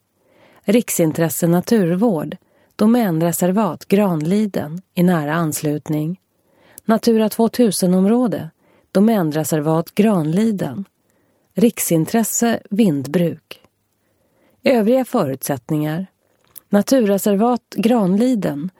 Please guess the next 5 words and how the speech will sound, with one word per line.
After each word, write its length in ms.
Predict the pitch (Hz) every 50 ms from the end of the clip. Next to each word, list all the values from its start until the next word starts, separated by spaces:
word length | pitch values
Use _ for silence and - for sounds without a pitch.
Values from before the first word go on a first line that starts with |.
| _ _ _ _ _ _ _ _ _ _ _
Reservatet 760 | - 233 233 - 254 240 226 269 285 277 - - - - 147
består 440 | 151 170 170 - - 160 147 151 147
av 140 | 147 - -
urskogsartad 1040 | - 226 175 160 - - - 170 156 - - - - 220 220 196 - - 196 170 160
granskog 760 | 170 202 220 196 165 151 156 - - - 226 202 - 165 165